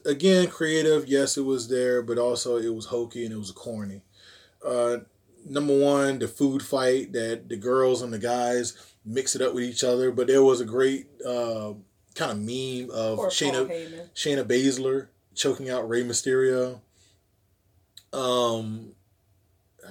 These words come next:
Speaker 1: yeah, Paul Heyman was gonna eat all that food. You know, food and wrestling just goes up in the air in people's
Speaker 2: When,
Speaker 1: faces.
Speaker 2: when I saw it, I was like, "No.
Speaker 1: Yes.
Speaker 2: Why are we gonna mess Paulie up?"
Speaker 1: Mm-hmm. Then also, the most corniest segment of them all was Dana Brooke in a briefcase in the conference room.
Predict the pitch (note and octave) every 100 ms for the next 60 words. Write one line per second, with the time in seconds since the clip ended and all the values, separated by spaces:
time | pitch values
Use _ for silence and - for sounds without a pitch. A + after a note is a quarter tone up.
0 | A#2+ C#3+ F3+ - G3 F3+ E3 B2 A2+ G#2
1 | G#2+ G#2 G#2+ G2+ G2+ F#2+ A2 A#2 F3 G3+
2 | F#3+ D#3 C3 - C#3+ C3+ A2 A#2 A#2 A2+
3 | G#2+ G#2 G2 G#2+ A2 G#2+ G#2+ F#2+ F#2+ A2
4 | G2+ - F3 G3+ G#3+ G3 F#3 F#3 F3 F3
5 | - A#3+ C4 B3+ A3+ G#3+ F#3+ G3 F#3 G#3+
6 | A#3+ C4 C#4 C4 A#3 G3 A#2+ A2+ G#2+ A#2
7 | C3+ G#3 B3 C#4 C#4+ C4+ B3+ B3+ C#4 -
8 | B3+ C#4+ C#4 B3 B3 A#3+ F#3 B2 C3 B2+
9 | C3 C3+ C#3 _ _ _ - - - -
10 | - _ G#3 B3+ A3+ G3+ F#3+ E3+ E3 F3+
11 | - - E3+ F3 D#3+ C#3+ D#3+ D3 D3 C3
12 | B2 B2 B2+ C3 B2 A#2 A2 F#2+ C3 B2+
13 | A2+ B2 B2 A#2+ A2 A2 G#2 A#2+ A#2+ A#2+
14 | G#2+ A2 G2+ A#2 A2 - F#2+ G2 F#2+